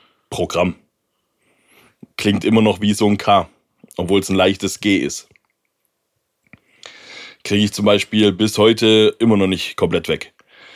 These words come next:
Sind aber nur minimalistische Geschichten. Man hat zum Beispiel auch zu mir gesagt, „Du hast ein zu scharfes S, wenn du sprichst.“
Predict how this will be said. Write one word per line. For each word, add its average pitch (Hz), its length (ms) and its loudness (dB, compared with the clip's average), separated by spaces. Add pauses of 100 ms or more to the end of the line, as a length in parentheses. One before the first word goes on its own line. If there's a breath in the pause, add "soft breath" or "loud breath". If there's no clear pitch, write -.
(300 loud breath)
Sind 113 320 2
aber 113 260 4
nur 117 300 4
minimalistische 107 1200 2 (180)
Geschichten. 95 560 -4 (1000)
Man 92 180 -2
hat 104 160 0
zum 107 120 -4
Beispiel 107 240 2
auch 101 100 2
zu - 100 -8
mir 113 100 2
gesagt, 107 340 -2
„Du 90 80 -2
hast 101 180 -4
ein 110 100 -8
zu 110 160 -4
scharfes 107 500 -2
S, - 360 -4
wenn 80 100 -4
du 78 80 -6
sprichst.“ - 500 -12